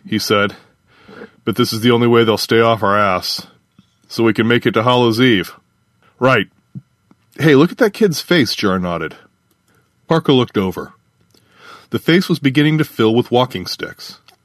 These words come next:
circling the neck, darting down the cheeks. The child was fearful, but he was unable to brush the insects off because of the chains. "What is with that?" Parka said as he stepped into the makeshift kickboxing ring,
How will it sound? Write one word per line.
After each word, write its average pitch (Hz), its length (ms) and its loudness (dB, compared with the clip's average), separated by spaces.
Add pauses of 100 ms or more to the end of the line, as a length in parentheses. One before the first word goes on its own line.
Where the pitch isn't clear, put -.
(180)
circling 120 480 -2
the 117 60 -2
neck, 113 400 -2
darting 107 280 -2
down 113 220 0
the 107 80 -2
cheeks. - 560 -6 (240)
The 101 80 -12
child 151 320 0
was 127 160 -2
fearful, 143 560 -2 (220)
but 107 80 -10
he 120 60 0
was 113 120 0
unable 151 320 2
to 120 80 0
brush 113 300 -2
the 120 100 -2
insects 110 420 -4
off 135 220 0
because 104 300 -6
of 101 80 -8
the 101 200 -8
chains. 92 460 -6 (1040)
"What - 220 -8
is 123 180 -2
with 98 580 0
that?" 92 420 0 (500)
Parka 107 260 -2
said 98 440 -2 (360)
as 110 140 -8
he 117 60 -2
stepped - 320 -2
into 110 180 -2
the 107 80 0
makeshift 104 500 -2
kickboxing - 720 -6
ring, 82 240 -8